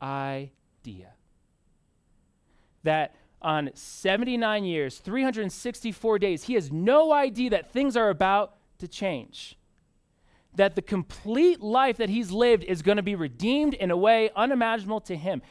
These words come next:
He has no idea, which is an encouragement to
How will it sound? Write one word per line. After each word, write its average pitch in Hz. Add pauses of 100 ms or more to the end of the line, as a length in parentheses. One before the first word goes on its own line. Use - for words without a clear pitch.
(160)
He 240
has 202
no 185 (220)
idea, 147 (2500)
which 165
is 165
an 170
encouragement 185
to -